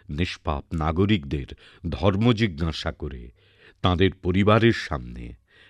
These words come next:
তাঁদের সন্তানদের সামনে নির্দয়ভাবে হত্যা করা, এটা সন্ত্রাসের অত্যন্ত বীভৎস রূপ ছিল, নিষ্ঠুরতা ছিল। এটা দেশের সদ্ভাবের বাতাবরণ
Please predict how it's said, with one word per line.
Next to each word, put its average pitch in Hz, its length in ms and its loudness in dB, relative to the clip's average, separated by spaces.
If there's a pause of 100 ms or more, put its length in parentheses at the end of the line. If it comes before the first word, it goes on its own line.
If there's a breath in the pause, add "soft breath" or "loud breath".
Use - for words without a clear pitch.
(120)
তাঁদের 85 300 0
সন্তানদের 90 800 -2
সামনে 65 580 -10 (360 loud breath)
নির্দয়ভাবে 87 1000 2
হত্যা 92 320 -4
করা, 62 400 -8 (580 soft breath)
এটা 90 240 2
সন্ত্রাসের 90 800 -2 (300 soft breath)
অত্যন্ত 107 560 0
বীভৎস 85 560 -4
রূপ 90 340 0 (100)
ছিল, 64 440 -12 (640)
নিষ্ঠুরতা - 800 -6
ছিল। - 320 -10 (1160 soft breath)
এটা 90 220 4
দেশের 101 400 4
সদ্ভাবের 95 720 0
বাতাবরণ 101 680 2